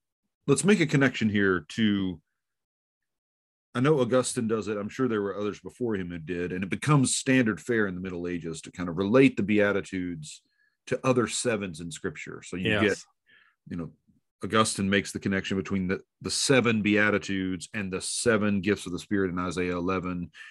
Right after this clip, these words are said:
Speaker 1: and the seven petitions of the Lord's Prayer. Now, that might strike some of us as arbitrary. I, I don't think it all, at all is. It, and it's,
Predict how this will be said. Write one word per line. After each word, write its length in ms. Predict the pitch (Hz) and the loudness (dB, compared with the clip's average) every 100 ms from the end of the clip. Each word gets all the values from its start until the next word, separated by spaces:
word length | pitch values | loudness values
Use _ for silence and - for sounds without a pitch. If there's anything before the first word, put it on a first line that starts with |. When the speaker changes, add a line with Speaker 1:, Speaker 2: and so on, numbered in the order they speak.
| - - | -20 0
Speaker 1:
and 240 | 107 101 | 2 4
the 80 | 95 | 2
seven 440 | - - 117 101 92 | 0 2 2 2 -2
petitions 560 | 98 - 98 95 85 | -4 -4 -4 -4 -6
of 100 | 85 | -6
the 60 | 87 | -6
Lord's 460 | 87 90 85 76 | -4 -2 -4 -6
Prayer. 580 | - - 110 82 78 78 - - - - | -10 -4 0 0 -2 -6 -10 -20 -18 0
Now, 280 | 123 107 - _ _ - - 147 | 2 2 -2 _ _ -10 0 2
that 200 | 143 - _ _ _ _ _ - | 2 0 _ _ _ _ _ 0
might 300 | 143 208 - | 4 4 2
strike 300 | 135 117 - | 2 2 2
some 180 | 147 | 4
of 140 | 147 104 | 4 4
us 180 | 92 98 | 0 -4
as 160 | 80 123 | -6 0
arbitrary. 640 | 135 117 110 90 80 85 - | 2 2 -2 -8 -8 -8 -10
I, 60 | 104 101 | -8 -2
I 60 | |
don't 160 | 120 127 | 2 2
think 160 | 127 98 | 2 2
it 80 | |
all, 260 | 98 92 - - | 0 0 -4 -8
at 120 | 98 | -2
all 200 | 98 90 | -2 0
is. 420 | 101 101 80 85 - | -2 -4 -6 -12 -10
It, 140 | 92 - - - | -12 -14 -10 -4
and 120 | 117 | -2
it's, 220 | 110 | -4